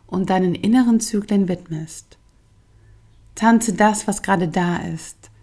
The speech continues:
Das sanfte, zarte, wilde, kraftvolle, traurige, wütende, leichte oder lebendige. Tanze es und bringe es in Bewegung.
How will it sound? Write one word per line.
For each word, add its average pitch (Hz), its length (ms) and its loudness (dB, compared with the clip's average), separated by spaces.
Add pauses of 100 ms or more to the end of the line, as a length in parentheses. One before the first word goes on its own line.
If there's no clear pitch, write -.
(260)
Das 180 200 -6
sanfte, 202 520 0
zarte, 190 760 -2
wilde, 185 440 0
kraftvolle, 185 720 -6
traurige, 185 760 0
wütende, 196 400 0
leichte 180 720 -2 (460)
oder 190 260 0
lebendige. 175 720 -4 (1700)
Tanze 240 540 2 (200)
es - 180 -10
und 202 120 -2
bringe 208 380 0
es 196 180 -6
in 185 220 -2
Bewegung. 175 760 -2